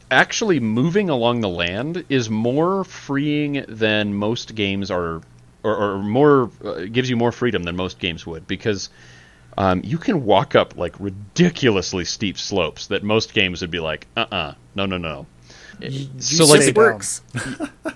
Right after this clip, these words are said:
Speaker 1: Yeah, and you can, you can sprint just like any other game you've ever played.
Speaker 2: <laughs> Oh,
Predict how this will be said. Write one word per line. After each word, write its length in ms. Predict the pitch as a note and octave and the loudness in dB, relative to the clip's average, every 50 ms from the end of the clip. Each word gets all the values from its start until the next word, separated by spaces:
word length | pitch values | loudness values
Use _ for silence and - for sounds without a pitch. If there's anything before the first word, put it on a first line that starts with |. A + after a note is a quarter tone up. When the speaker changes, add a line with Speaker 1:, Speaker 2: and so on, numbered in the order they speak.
| - - _ - E2+ | -12 -20 _ -20 -12
Speaker 1:
Yeah, 360 | E2 D3 C#3+ D#3+ F#3 G3 D#3 - | -4 4 8 10 10 10 10 8
and 160 | B2 C3+ D3 D#3 | 8 6 8 6
you 120 | E3+ F3 | 4 4
can, 340 | - G#3 F3 D3 C#3 B2 - - | 4 4 4 4 2 -2 -6 -6
you 120 | C#3+ C#3+ | -6 -4
can 160 | C#3+ - C3 A#2+ | -2 0 0 0
sprint 600 | - - - - - A#2+ A#2 D3 F#3 - - - | 0 -4 -4 -2 0 2 2 2 2 -2 -6 -4
just 220 | B2+ C3+ C3 - | -2 -2 0 4
like 160 | C#3+ A#2+ A2+ A#2+ | 4 4 6 6
any 200 | A#2 A#2+ A2+ A#2 | 4 4 6 6
other 200 | A2+ A2+ A2 G#2 | 6 6 4 4
game 260 | G2 G#2+ G#2 G#2+ G#2+ | 4 4 4 4 2
you've 140 | G#2+ F#2+ G#2 | 2 2 2
ever 160 | F#2+ G2+ - | 0 0 -2
played. 340 | - G#2 G2 F#2 A2 D3+ F3+ | -2 0 2 2 2 4 6
Speaker 2:
<laughs> 40 | G#3 | 6
Oh, 160 | - - - | 6 6 4